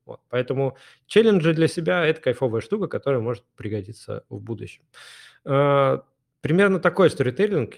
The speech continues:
И щас я более по пунктам пройдусь, ну, вот как и по рекомендациям, что делать. Опять же, конспект у вас будет, э, будет поменьше воды, естественно.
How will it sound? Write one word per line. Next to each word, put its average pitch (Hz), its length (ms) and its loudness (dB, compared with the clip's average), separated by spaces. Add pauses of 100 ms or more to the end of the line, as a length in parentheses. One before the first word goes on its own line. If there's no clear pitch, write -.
(140)
И 131 100 -8
щас 165 300 0
я 139 160 2
более 135 320 0
по - 140 -8
пунктам 151 380 -6
пройдусь, 117 460 -4
ну, 147 100 -2
вот 113 140 -10
как - 200 -20
и 110 40 -14
по - 120 -2
рекомендациям, 120 680 -2
что - 180 -10
делать. 98 300 -4
Опять 156 240 0
же, 120 100 -2
конспект - 460 -2
у 117 60 0
вас 113 180 2
будет, 160 540 0
э, 110 360 2
будет 104 380 -8
поменьше 117 460 -4
воды, 180 460 -2
естественно. 131 960 -8